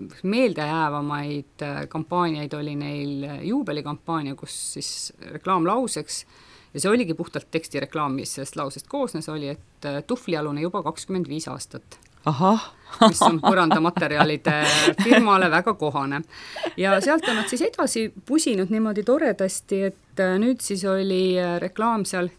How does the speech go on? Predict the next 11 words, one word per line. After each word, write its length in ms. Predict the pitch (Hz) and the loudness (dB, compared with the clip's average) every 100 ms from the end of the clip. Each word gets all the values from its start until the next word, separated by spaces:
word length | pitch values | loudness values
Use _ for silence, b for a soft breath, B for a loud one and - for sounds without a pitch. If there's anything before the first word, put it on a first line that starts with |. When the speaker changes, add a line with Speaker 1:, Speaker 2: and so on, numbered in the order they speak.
| - | -2
Speaker 1:
"Kes 180 | 254 - | -2 0
täna 280 | 165 165 | 2 2
maha 260 | 156 151 151 | 0 -2 -4
läheb?" 280 | 147 147 143 - _ _ _ _ _ b b b b _ - | -4 -6 -8 -14 _ _ _ _ _ b b b b _ -4
Ka 80 | 415 | -2
selline 320 | 359 339 262 | 2 2 2
väike 300 | 233 269 233 - | 2 2 2 2
sõnamäng 540 | 302 311 220 220 214 | 2 4 4 2 0
sinna 220 | - 208 208 | -2 -2 0
juurde, 340 | 277 247 190 | 0 -2 -2
et 280 | 175 _ | -6 _